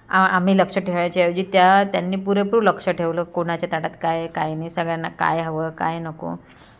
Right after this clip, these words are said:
आणि इकडे माझ्या नंदीची मुलगी आहे, ती वाढणं करत होती, ती पण हैदराबादहून आली होती.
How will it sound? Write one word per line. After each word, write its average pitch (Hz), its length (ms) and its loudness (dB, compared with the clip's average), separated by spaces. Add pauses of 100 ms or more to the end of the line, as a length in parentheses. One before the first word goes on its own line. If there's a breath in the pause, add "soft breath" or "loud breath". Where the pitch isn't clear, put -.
(120)
आणि 175 200 -6
इकडे 175 240 0
माझ्या 170 240 -4
नंदीची 170 400 -6
मुलगी 175 300 -4
आहे, 165 120 -8
ती 185 60 -4
वाढणं 170 340 -4
करत 175 220 -6
होती, 180 160 -4
ती 208 120 -8
पण 214 160 -2
हैदराबादहून 180 600 2
आली 165 200 -2
होती. 165 180 -10